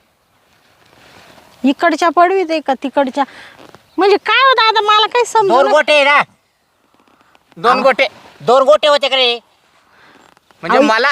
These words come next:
Speaker 3: मी उघड सांगतो, पहिल्या घरी
Speaker 2: हा, पहिला
Speaker 3: आणि
Speaker 2: गोटा.
Speaker 3: दुसऱ्या घरी.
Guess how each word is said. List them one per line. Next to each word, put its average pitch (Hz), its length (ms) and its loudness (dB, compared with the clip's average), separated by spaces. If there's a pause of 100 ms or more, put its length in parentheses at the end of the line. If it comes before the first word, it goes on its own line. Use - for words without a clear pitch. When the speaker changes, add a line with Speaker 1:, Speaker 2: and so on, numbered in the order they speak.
(180)
Speaker 3:
मी 214 120 -8
उघड 285 280 -4
सांगतो, 294 380 -4 (600)
पहिल्या 269 320 0
घरी 302 280 -2 (240)
Speaker 2:
हा, - 360 -2
पहिला 233 240 -2
Speaker 3:
आणि 226 100 0
Speaker 2:
गोटा. 208 220 -2
Speaker 3:
दुसऱ्या 277 220 0
घरी. 233 260 -2